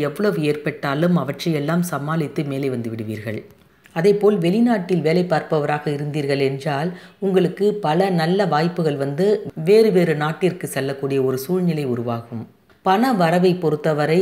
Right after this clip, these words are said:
நீங்கள் நினைத்தபடி நினைத்த இடத்திலிருந்து நினைத்த நேரத்தில் பணம் உங்கள் கைக்கு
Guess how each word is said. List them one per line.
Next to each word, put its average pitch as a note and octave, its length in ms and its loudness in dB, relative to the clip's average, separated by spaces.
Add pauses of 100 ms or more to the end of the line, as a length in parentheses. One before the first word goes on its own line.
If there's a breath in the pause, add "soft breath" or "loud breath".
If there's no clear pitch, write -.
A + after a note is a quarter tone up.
(180)
நீங்கள் C#3+ 280 -2
நினைத்தபடி E3 580 0
நினைத்த E3 360 -2
இடத்திலிருந்து D3+ 640 0
நினைத்த D3 340 -2
நேரத்தில் D3 540 -2
பணம் D3+ 240 -2
உங்கள் B2 280 -6
கைக்கு B2 200 -8